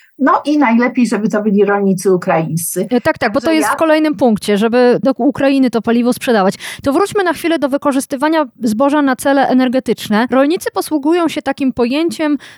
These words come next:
Speaker 2: że z Ukrainy do Polski trafia zboże przemysłowe. Ja do końca nie rozumiałam, o co tu chodzi, co to jest za inne zboże niż to polskie.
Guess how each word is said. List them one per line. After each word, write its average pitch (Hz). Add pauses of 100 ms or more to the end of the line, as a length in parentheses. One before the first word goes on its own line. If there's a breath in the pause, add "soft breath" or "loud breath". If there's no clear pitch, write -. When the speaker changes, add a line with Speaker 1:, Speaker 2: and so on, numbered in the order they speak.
Speaker 2:
że 240
z 220
Ukrainy 339
do 262
Polski 320
trafia 269
zboże 277
przemysłowe. 247 (300 loud breath)
Ja 285 (160)
do -
końca 359
nie 302
rozumiałam, 277 (120)
o 269
co 330
tu 285
chodzi, 185
co 226
to 311
jest 240
za 240 (320 loud breath)
inne 302
zboże 254
niż 247
to 254
polskie. 202